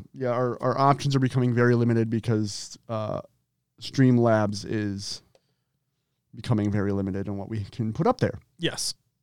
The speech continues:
Speaker 2: But yeah, I, like I said, I talked to Maddie about the hat situation, and I loved what that company can do.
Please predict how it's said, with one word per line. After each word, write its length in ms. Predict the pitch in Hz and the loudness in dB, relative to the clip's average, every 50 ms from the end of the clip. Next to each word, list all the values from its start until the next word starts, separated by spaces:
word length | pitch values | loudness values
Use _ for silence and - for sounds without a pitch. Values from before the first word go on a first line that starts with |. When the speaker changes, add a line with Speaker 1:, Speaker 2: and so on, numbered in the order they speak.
| _ _ _ _ _ _ _ _ _ _ _ _ _ _ _ _ _ _ _ _ _ _ _ _ _ _ _ _ _ _ _ _ _ _ _ _ _ _ _ _ 143 | _ _ _ _ _ _ _ _ _ _ _ _ _ _ _ _ _ _ _ _ _ _ _ _ _ _ _ _ _ _ _ _ _ _ _ _ _ _ _ _ 2
Speaker 2:
But 120 | 185 185 | 4 4
yeah, 100 | 170 135 | 6 6
I, 80 | 135 143 | 4 4
like 220 | 131 151 170 160 | 6 6 6 6
I 60 | 156 | 6
said, 180 | 135 - 139 120 | 4 4 2 2
I 60 | 123 | 2
talked 240 | - 170 170 - - | 2 2 2 2 2
to 40 | 143 | 2
Maddie 300 | 135 139 139 139 135 127 | 4 6 6 6 6 4
about 340 | 120 117 123 120 120 120 _ _ _ _ _ _ _ _ _ _ _ _ _ | 4 2 0 0 -2 -6 _ _ _ _ _ _ _ _ _ _ _ _ _
the 140 | 143 135 127 | -8 -6 -6
hat 320 | 113 - 160 151 147 - | -2 0 0 0 0 -2
situation, 720 | - - 151 131 - 143 131 120 123 117 - - 120 117 117 - | -6 -6 -6 -4 -2 -2 -2 -2 -2 -4 -4 -4 -4 -4 -4 -4
and 300 | 131 123 117 117 113 - _ - | -4 -4 -4 -4 -6 -10 _ -8
I 300 | - 120 117 117 120 120 117 | -6 -4 -2 -2 -2 -2 -2
loved 1000 | 117 117 117 120 127 139 147 147 147 147 147 147 151 147 143 143 139 139 143 139 - _ _ _ _ _ _ _ _ _ _ _ _ _ _ _ _ _ _ _ _ _ _ _ _ _ _ _ _ _ _ _ _ _ _ _ _ _ _ _ _ _ _ _ _ _ _ _ _ _ _ _ _ _ _ _ _ _ _ _ _ _ _ _ _ _ _ _ _ _ _ _ _ _ | -2 -2 0 0 2 2 2 2 2 2 2 2 2 2 2 0 -2 -2 -2 -4 -4 _ _ _ _ _ _ _ _ _ _ _ _ _ _ _ _ _ _ _ _ _ _ _ _ _ _ _ _ _ _ _ _ _ _ _ _ _ _ _ _ _ _ _ _ _ _ _ _ _ _ _ _ _ _ _ _ _ _ _ _ _ _ _ _ _ _ _ _ _ _ _ _ _
what 180 | - 135 127 - | -8 -8 -6 -4
that 160 | 127 120 117 | -4 -4 -4
company 400 | - 135 123 117 123 113 117 113 | -4 -6 -6 -4 -4 -6 -6 -6
can 220 | - - 127 120 | -6 -6 -6 -6
do. 220 | 117 113 113 110 | -6 -8 -10 -12